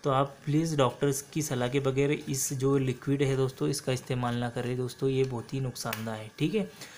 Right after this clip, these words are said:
तो please दोस्तों, आपसे एक request है कि आप मेरे इस channel को subscribe कीजिए दोस्तों, और अपना अगर आप जो भी राय है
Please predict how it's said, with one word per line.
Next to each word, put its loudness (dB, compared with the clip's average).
तो 0
please 2
दोस्तों, 0
आपसे 0
एक -2
request -2
है 0
कि -2
आप 2
मेरे 4
इस -2
channel 0
को 0
subscribe 0
कीजिए 2
दोस्तों, 0
और 4
अपना 2
अगर 4
आप 6
जो 4
भी 4
राय 2
है 2